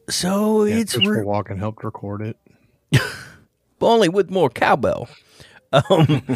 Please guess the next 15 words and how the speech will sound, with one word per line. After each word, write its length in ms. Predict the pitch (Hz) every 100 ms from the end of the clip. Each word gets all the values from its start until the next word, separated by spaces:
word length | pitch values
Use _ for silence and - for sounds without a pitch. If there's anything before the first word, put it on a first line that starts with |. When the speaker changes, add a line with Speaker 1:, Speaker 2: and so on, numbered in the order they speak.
| - 113 127 120
Speaker 1:
<laughs> 400 | 117 - 226 -
so 240 | - 277
it's 140 | 247
really 460 | 254 233 294 285 262
Speaker 2:
He's 40 |
Speaker 1:
not 180 | 226 208
Speaker 2:
got 20 |
a 40 | 180
Speaker 1:
out 140 | 165
of 100 | 135
the 100 | 120
fathom 480 | 123 - 143 131 117
of 160 | 110 110
reality 560 | 110 107 107 95 90
to, 380 | 92 104 87 85